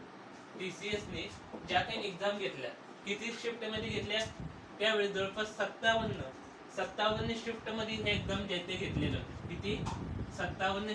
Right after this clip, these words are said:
शिफ्ट मध्ये टीसीएस ने तलाठीची जी काही एक्झाम जी आहे ती या ठिकाणी घेतलेली होती. एक नाही दोन नाही, किती? सत्तावन्न शिफ्ट झालेल्या आहेत. त्याच्या तारखा बघितल्या आपण तर सतरा आठ दोन हजार चोवीस,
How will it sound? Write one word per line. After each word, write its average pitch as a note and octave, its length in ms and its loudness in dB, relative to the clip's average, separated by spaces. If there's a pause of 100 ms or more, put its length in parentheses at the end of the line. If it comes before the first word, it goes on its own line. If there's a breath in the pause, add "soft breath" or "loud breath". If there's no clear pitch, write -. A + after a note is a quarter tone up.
शिफ्ट G#3+ 220 -2
मध्ये G3+ 300 2
टीसीएस G#3+ 580 0
ने E3+ 180 -4 (420)
तलाठीची G3+ 520 2
जी G#3+ 120 -2
काही A3+ 180 0
एक्झाम G3 300 0
जी E3+ 80 0
आहे D3 80 0
ती F#3 260 -2
या F3 120 4
ठिकाणी E3+ 360 -2
घेतलेली D3+ 440 0
होती. - 180 0 (460)
एक G3 160 2
नाही G#3+ 160 2
दोन G#3 260 0
नाही, E3+ 140 0 (320)
किती? F3 280 0 (360)
सत्तावन्न G3+ 560 2
शिफ्ट A3+ 220 -4
झालेल्या E3+ 420 4
आहेत. - 400 0 (100)
त्याच्या F#3 240 2
तारखा G#3 400 4
बघितल्या - 380 2
आपण F3 200 4 (440)
तर G3+ 80 2
सतरा G#3+ 460 2
आठ G3+ 320 4
दोन G3 260 2
हजार F#3+ 240 4
चोवीस, E3 400 2